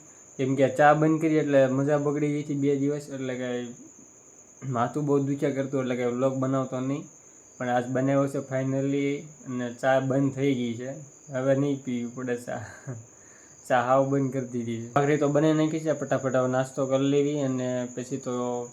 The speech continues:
જવાનું છે શિહોર, જે છે શિહોર ગાડી લઈને જઈશું, ને ભાઈબંધના ઘરે મૂકશું, પછી ટ્રેનની ટિકિટ લઈશું અને ટ્રેનમાં જવાનું છે, એટલે ટ્રેનની ટિકિટ તો લેવી જ પડશે. એટલે વહેલા હતા પહોંચી જવી,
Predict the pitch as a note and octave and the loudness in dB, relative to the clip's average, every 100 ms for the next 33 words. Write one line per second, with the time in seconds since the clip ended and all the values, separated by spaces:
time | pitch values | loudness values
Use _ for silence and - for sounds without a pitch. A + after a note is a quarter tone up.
0 | - - B2+ B2+ C3+ C3+ C3 C3 A2 C#3 | -18 -4 2 4 4 0 0 -4 -2 2
1 | C#3 C#3+ C#3+ C#3+ C3+ C#3+ C#3+ - - - | 2 4 2 0 0 -2 -4 -14 -20 -20
2 | - - C#3 C3+ C3+ B2+ C3+ C3+ C3+ C3+ | -20 -4 -2 0 0 0 0 0 -2 -2
3 | C3+ C3+ C3+ C#3 B2+ A#2+ B2 B2+ A#2+ B2 | -2 -4 -2 -2 0 -2 -2 -2 -2 -2
4 | B2+ C3 C3+ D3 C#3 C3 A#2+ - B2+ C3 | -2 -4 -4 -2 -2 -2 -8 -4 -2 -2
5 | B2 C3 C#3 C3+ C3+ C3+ C#3+ C#3+ - - | -4 -4 -4 -2 -2 -2 -4 -8 -12 -20
6 | - C#3 B2 B2 A#2+ A#2+ - - - C3 | -20 -12 -8 -6 -8 -12 -20 -20 -4 -2
7 | C3+ C3 A2+ A2+ B2 B2+ B2 A#2+ A#2+ C3 | 0 0 -2 -4 -2 -2 -4 -6 -6 -6
8 | A#2 A2+ A2+ - B2+ B2+ B2 B2+ A#2+ A#2+ | -4 -8 -10 -10 -6 -4 -4 -8 -8 -10
9 | - B2 C3 B2+ - C3 C#3+ B2+ B2 A#2+ | -6 -4 -4 -4 -8 -10 -6 -6 -4 -4
10 | C3 B2+ B2+ A#2+ C#3 C#3 C3+ C#3 C#3 | 0 -2 -2 -6 -2 -2 0 0 -2